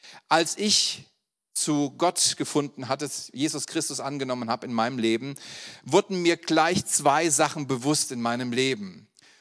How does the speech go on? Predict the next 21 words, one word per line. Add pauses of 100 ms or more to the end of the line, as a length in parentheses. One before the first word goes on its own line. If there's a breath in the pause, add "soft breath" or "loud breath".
Und
Gott
sagte,
habe
ich
vorher
nicht
so
gesehen, (220 loud breath)
aber
Gott
sagte,
„Bring
das
in
Ordnung.“ (1040)
Und
ich
habe
mich
gedrückt.